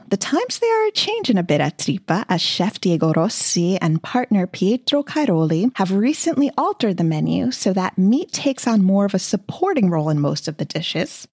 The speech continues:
like with eggplant that's covered with lardo slices that are splashed with salsa verde, or green sauce, or in a preparation of polenta, chickpeas, caciocavallo cheese, and nervetti,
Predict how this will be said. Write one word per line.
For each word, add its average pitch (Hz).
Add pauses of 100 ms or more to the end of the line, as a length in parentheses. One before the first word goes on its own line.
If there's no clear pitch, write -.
(140)
like 214
with 196
eggplant 233 (100)
that's 175
covered 330
with 277
lardo 226
slices -
that 156
are 165
splashed -
with 180
salsa 175
verde, 156 (220)
or 165
green 156
sauce, - (260)
or 208
in 208
a 180
preparation 190
of 175
polenta, 220
chickpeas, -
caciocavallo 165
cheese, 285
and 202
nervetti, 220